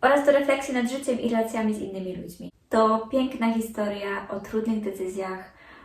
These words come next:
o sytuacjach bez wyjścia, o rozpaczy, ale też o odnajdywaniu takich promyków, które rozświetlą mrok tych gorszych dni, poprawią humor i które udowodnią, jak drogie jest życie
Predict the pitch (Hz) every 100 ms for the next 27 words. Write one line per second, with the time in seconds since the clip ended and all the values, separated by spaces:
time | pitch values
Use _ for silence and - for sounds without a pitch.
0 | - _ 190 196 196 196 196 226 214 240
1 | 240 247 220 220 214 185 185 185 - -
2 | 185 - 208 214 - 214 190 - 185 180
3 | - - - - _ - 233 226 247 240
4 | 233 - - - - _ _ 233 233 -
5 | 226 254 240 240 269 269 247 254 - 240
6 | - - _ - 254 269 262 262 220 214
7 | - - - 220 214 208 226 - 233 226
8 | 220 202 190 196 196 196 - 190 185 190
9 | - 185 180 180 185 - _ 214 214 226
10 | 214 214 208 208 - - 226 240 269 311
11 | - _ 220 - 240 220 214 - 226 233
12 | 233 233 - 190 180 180 180 180 - -
13 | - 214 208 196 190 190 185 185 185 -
14 | 190 - 190 196